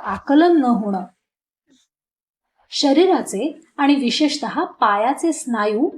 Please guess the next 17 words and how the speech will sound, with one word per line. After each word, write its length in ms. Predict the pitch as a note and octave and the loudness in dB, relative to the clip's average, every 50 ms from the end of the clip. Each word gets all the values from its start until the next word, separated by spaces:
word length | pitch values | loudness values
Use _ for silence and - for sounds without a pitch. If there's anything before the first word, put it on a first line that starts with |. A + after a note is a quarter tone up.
| - | -8
आखडणं, 560 | - F#3+ G3+ - - C4+ D#4 C#4+ A#3+ G#3 F3 F3 - - - - _ _ _ _ _ _ _ _ _ _ _ _ _ B3 | -10 -10 -8 -2 0 0 0 0 -2 -4 -6 -10 -14 -20 -20 -20 _ _ _ _ _ _ _ _ _ _ _ _ _ -6
लघवीचं 580 | A#3 A3+ A3+ A3+ F#3 G#3+ B3 C4+ C4+ D4+ D4 | -4 -2 -2 -2 0 0 0 0 0 0 -2
प्रमाण 340 | C#4+ A3+ G#3 G3+ A3+ C#4 F#4 - - - | -2 -2 -2 0 0 -2 -2 -4 -6 -4
कमी 200 | - A3+ A#3+ D#4 | -2 0 2 2
होणं 300 | E4+ C#4+ B3+ A3 G3 F3+ G3 - - _ _ _ _ _ _ _ _ - | 2 0 -2 -4 -4 -6 -8 -12 -18 _ _ _ _ _ _ _ _ 2
किंवा 300 | D#4 D4+ C#4+ C#4 D4+ F#4+ - - | 2 2 4 2 0 -2 -2 -2
त्याचा 300 | D4+ C#4 C#4+ D4+ F4+ F#4 F4 | -4 -4 -2 -2 -2 -2 0
रंग 300 | C4+ C4 D4+ E4 - - | 0 0 2 2 2 2
बदलणं. 460 | A#3+ A#3 G3+ G#3 G3+ G3 F#3 F#3 - - _ _ _ _ _ _ - - _ _ _ _ _ _ _ _ _ _ _ _ _ _ _ _ _ _ - | 0 0 -2 -2 -2 -4 -6 -10 -12 -14 _ _ _ _ _ _ -20 -20 _ _ _ _ _ _ _ _ _ _ _ _ _ _ _ _ _ _ -10
आता 180 | G#3 G#3+ - G#3+ | -6 -6 -4 -4
पाहूया 420 | G3+ G#3 F#3+ F3+ G3 G#3+ A#3 C#4 | -4 -4 -4 -4 -2 -2 0 0
निर्जलीकरणावर 1300 | - - - - _ _ _ - - - D#4+ D#4+ G4 F#4+ - D#4 B3+ B3+ C4 C#4 C#4+ A#3+ G#3 G#3+ D4 F4 - - - _ _ _ | -2 -4 -8 -18 _ _ _ -20 -4 0 2 4 4 4 2 2 0 2 2 0 2 2 2 2 0 0 -4 -8 -20 _ _ _
काय 200 | - B3 B3 D4 F4 | -2 0 0 0 0
प्रथमोपचार 680 | F4 - C4 A#3+ - A3 B3 B3 A#3 - - A#3 G#3 F#3+ | 0 -2 -2 -2 -4 -6 -6 -6 -6 -4 -2 -2 -2 -2
आहेत 400 | F#3 - - C#4+ C#4+ C#4+ - - - _ _ _ - | -4 -2 0 0 0 -2 -4 -10 -20 _ _ _ -6
आणि 300 | A#3 A3 G#3+ A3+ D#4 G4+ | -6 -4 -4 -4 -6 -6
ते 160 | - - | -4 -6